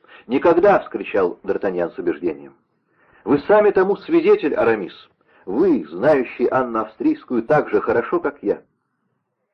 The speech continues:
Думаете вы, что она когда-нибудь способна забыть, что сын, ее опора,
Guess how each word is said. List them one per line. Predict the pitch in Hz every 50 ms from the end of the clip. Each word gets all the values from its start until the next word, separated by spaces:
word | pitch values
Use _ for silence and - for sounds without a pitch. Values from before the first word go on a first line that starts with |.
| _ _ _ _ _
Думаете | - - 143 175 403 403 415 202 196 190 190 - - 175
вы, | 170 165 170 -
что | - - - 147 147
она | 147 147 143
когда-нибудь | 139 - 135 117 - 131 127 117 117 113 110 113 113 -
способна | - - 120 117 117 - - 123 120 - 107 107 98
забыть, | - 107 104 101 - 127 117 - - - - - -
что | - - - - - 123 123 120 - -
сын, | - 156 156 123 - - - _ _ _ _ _ _ _ _ _ _ _ _ _ -
ее | 131 - 101 113 98 120 135
опора, | 123 113 - - - 120 147 151 - 113 92 78 -